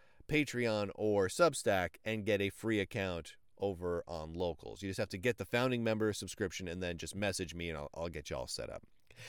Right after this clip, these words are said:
Uh, but anyway, thank you to everyone who, uh, who subscribes. You make this possible. You keep the lights on around here. And I hope you all are having an amazing nerdy day.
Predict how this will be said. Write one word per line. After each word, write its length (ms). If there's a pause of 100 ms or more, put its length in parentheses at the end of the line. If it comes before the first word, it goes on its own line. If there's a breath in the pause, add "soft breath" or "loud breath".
(180 loud breath)
Uh, 180
but 140
anyway, 200
thank 320
you 60
to 160
everyone 560
who, 400
uh, 300
who 60
subscribes. 680
You 120
make 220
this 160
possible. 560
You 200
keep 300
the 100
lights 340
on 240
around 500
here. 340 (520 loud breath)
And 100
I 120
hope 200
you 160
all 240
are 100
having 280
an 80
amazing 1000
nerdy 500
day. 480